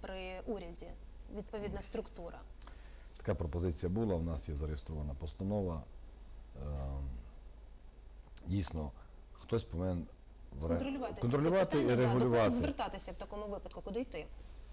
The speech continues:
Speaker 2: Є ряд людей, які покидають територію Автономної Республіки Крим. Ми не будемо їх називати біженцями,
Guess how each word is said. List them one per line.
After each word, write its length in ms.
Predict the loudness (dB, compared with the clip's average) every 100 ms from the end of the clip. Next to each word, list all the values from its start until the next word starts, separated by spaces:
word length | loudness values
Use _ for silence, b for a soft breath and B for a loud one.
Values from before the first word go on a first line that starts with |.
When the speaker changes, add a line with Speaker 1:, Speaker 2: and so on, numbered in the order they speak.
| -10 0
Speaker 2:
Є 260 | 6 6
ряд 280 | 6 4 2
людей, 240 | 0 2
які 260 | 2 0 -4
покидають 640 | -2 -2 4 6 6 6
територію 320 | 2 0 2 2
Автономної 300 | 2 2 0
Республіки 320 | 0 -2 0
Крим. 280 | 0 0 0 -6 -14 -14 -14 -14 -14 -14 -4
Ми 100 | 0
не 100 | 2
будемо 340 | 2 2 2
їх 200 | 0 0
називати 440 | -2 0 0 0 0
біженцями, 560 | 2 4 2 0 -2